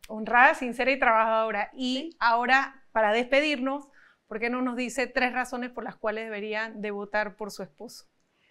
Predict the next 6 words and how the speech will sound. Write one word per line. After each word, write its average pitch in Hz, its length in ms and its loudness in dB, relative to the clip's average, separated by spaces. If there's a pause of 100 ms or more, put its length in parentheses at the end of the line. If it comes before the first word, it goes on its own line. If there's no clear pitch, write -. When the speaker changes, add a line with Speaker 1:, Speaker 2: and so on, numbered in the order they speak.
(180)
Speaker 2:
Bueno, 160 400 -14 (580)
mi 185 140 -8
esposo 220 680 -10
es 185 140 -10
una 202 420 -10
persona 175 840 -12